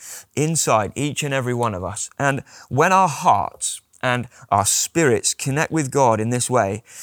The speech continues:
uh, that is the true worship that Jesus des-, that the Father desires from our hearts, honest and open worship.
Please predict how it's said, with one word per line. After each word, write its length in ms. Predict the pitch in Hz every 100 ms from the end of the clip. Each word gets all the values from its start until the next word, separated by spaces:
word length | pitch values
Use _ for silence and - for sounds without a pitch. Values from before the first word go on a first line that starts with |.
| - -
uh, 240 | 120 120 101
that 360 | 95 131 165 -
is 340 | 151 123 -
the 160 | 107 120
true 560 | - - 156 147 139 - _ _
worship 560 | 107 117 135 120 113 -
that 200 | - 113
Jesus 560 | - 127 139 123 120 -
des-, 260 | - 113 113
that 200 | 117 113
the 80 |
Father 360 | 117 - 139 123
desires 640 | 117 120 127 113 98 98 - _ _
from 280 | - 127 117
our 100 | 107
hearts, 380 | 113 101 87 -
honest 480 | 131 139 123 - - - _ - _
and 160 | - 110
open 480 | 113 113 117 104 -
worship. 520 | 104 110 104 104 -